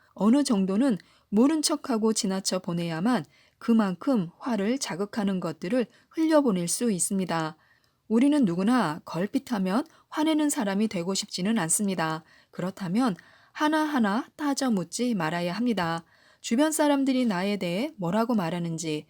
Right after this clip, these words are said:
혹시 비밀리에 말도 안 되는 헛소문이 퍼져 있지는 않은지, 이런 것들을 하나하나 따지다 보면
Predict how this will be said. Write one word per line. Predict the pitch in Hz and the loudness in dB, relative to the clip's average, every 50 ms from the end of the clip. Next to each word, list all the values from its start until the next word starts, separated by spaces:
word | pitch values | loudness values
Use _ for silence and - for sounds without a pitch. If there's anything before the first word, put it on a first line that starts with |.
| _ _ _ _ _ _ - | _ _ _ _ _ _ -8
혹시 | 320 302 - - 320 294 285 | -6 -4 -2 0 2 0 0
비밀리에 | 277 - 220 208 214 247 247 247 226 214 202 196 226 302 339 - - - - _ - | 0 0 0 2 2 2 2 2 2 2 0 0 -2 -2 -6 -10 -18 -20 -20 _ -4
말도 | 190 175 180 214 240 247 285 277 | -2 0 2 2 2 2 4 4
안 | 269 240 196 185 196 196 | 4 4 2 2 0 0
되는 | 208 208 196 220 226 | 0 0 0 0 0
헛소문이 | 247 - 214 214 - - - 202 185 185 185 214 269 277 | -2 -2 -4 -6 -6 -6 -4 -2 -2 0 0 -2 -2 -4
퍼져 | - - - 302 - 294 277 | -6 -6 -6 -2 0 2 2
있지는 | 247 208 - - - 190 190 240 277 277 | 2 0 -2 -4 -4 -2 0 0 2 2
않은지, | 226 196 196 190 180 - 180 170 160 160 - _ _ _ _ _ _ _ | 2 2 2 0 -2 -2 -4 -4 -6 -6 -10 _ _ _ _ _ _ _
이런 | - 247 277 311 320 311 | 2 4 4 4 4 2
것들을 | 277 214 202 - - 202 254 277 247 180 - _ _ _ _ - | 0 -2 -2 -2 -2 0 2 2 0 0 -4 _ _ _ _ -10
하나하나 | - 214 208 226 220 220 220 226 220 202 190 196 | -4 0 2 2 2 2 0 0 -2 -2 -2 -2
따지다 | 220 - 240 208 208 - 196 208 196 | -4 -4 -4 -4 -4 -4 -4 -4 -4
보면 | 185 180 170 190 247 277 208 | -4 -2 -2 0 0 -2 -2